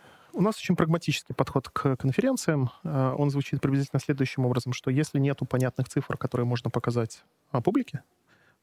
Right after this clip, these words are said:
то у-, участие в них должно иметь понятные цели, как минимум. Вот. Э, э, понятно, что всегда есть нетворкинг и так далее, вот. Но если есть там, условных,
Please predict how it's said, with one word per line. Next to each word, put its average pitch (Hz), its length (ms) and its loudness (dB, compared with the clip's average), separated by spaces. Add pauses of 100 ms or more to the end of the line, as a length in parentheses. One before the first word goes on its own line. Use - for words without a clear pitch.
(120)
то 135 100 0
у-, 151 1120 0 (420)
участие 139 760 -2
в 127 80 -8
них 139 220 0
должно 123 400 0
иметь 120 340 -2 (260)
понятные 120 500 0
цели, - 340 -8 (560)
как - 200 -10
минимум. 113 280 -8 (720)
Вот. 117 380 -2
Э, 120 640 -4 (480)
э, 127 640 -8 (200)
понятно, 135 320 0
что - 120 -6
всегда 135 220 0
есть 117 140 0
нетворкинг 147 600 0
и 127 100 -6
так 123 160 -2
далее, 156 560 0
вот. 135 420 -4
Но 143 400 2
если 135 320 0
есть 131 200 0
там, 117 160 -4
условных, 113 380 -4